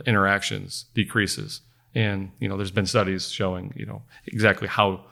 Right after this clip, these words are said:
rapidly the, the fall off happens. Now imagine if there is no, phy-, you know, you're all virtual. Everything has to be deliberate. So,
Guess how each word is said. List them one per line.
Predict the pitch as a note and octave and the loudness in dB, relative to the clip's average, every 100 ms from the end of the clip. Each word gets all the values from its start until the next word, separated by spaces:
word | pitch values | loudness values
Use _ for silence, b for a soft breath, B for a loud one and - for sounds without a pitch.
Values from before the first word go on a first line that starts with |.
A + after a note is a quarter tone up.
| b - | b 2
rapidly | A2 G2 G2+ A#2 G2+ | 2 2 -2 -6 -10
the, | G#2+ G#2 | -8 -8
the | - G#2+ | -4 -2
fall | A#2 G#2+ G#2 | 0 -2 -2
off | G#2+ - | -6 0
happens. | G#2+ G#2 G#2 - b b b | -2 0 -4 -6 b b b
Now | B2 A2+ | 8 8
imagine | A2 G2+ G2 | 6 4 0
if | G2 - - | -4 -8 -4
there | A2+ G#2+ | 2 6
is | A#2+ G#2+ | 6 4
no, | F#2+ F2+ | -2 -4
phy-, | A2+ G2 | -6 -6
you | A2+ | -6
know, | F#2 D#2+ _ - | -6 -10 _ -6
you're | G#2+ G#2+ | 2 6
all | G2+ F#2+ | 6 6
virtual. | A2 A2 - F#2+ - b b b b b b b - | 2 0 -4 -8 -12 b b b b b b b 2
Everything | B2+ C3+ B2+ A2 | 6 8 8 6
has | A2 G#2+ | 4 2
to | A2 | 0
be | G2+ | -2
deliberate. | F#2+ F#2+ G#2 G#2+ - | -2 0 -2 -4 -8
So, | - A2 G2+ | -6 -4 -6